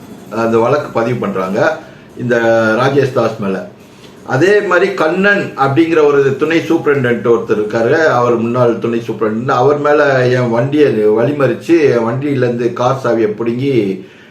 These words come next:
எ-, எரிஞ்சிட்டாரு அப்படிங்கிற மாதிரி அவருடைய உத்தரவின் பேர்ல, அதாவது டி ஜி பி ராஜேஷ் தாஸ் உத்தரவின் பேர்ல இவர் பண்ணாரு அப்படின்னு சொல்லிட்டு அவர் மேலேயும் வழக்கு பதிவு பண்றாங்க. அந்த வழக்கு விசாரணை வந்து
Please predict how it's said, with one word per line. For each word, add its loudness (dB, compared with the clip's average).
எ-, 2
எரிஞ்சிட்டாரு 0
அப்படிங்கிற 0
மாதிரி 0
அவருடைய 2
உத்தரவின் 0
பேர்ல, -2
அதாவது -2
டி -2
ஜி -2
பி 0
ராஜேஷ் 0
தாஸ் 0
உத்தரவின் 0
பேர்ல 2
இவர் 2
பண்ணாரு 0
அப்படின்னு -4
சொல்லிட்டு -2
அவர் 0
மேலேயும் 0
வழக்கு 0
பதிவு 2
பண்றாங்க. 0
அந்த 0
வழக்கு 0
விசாரணை 0
வந்து 2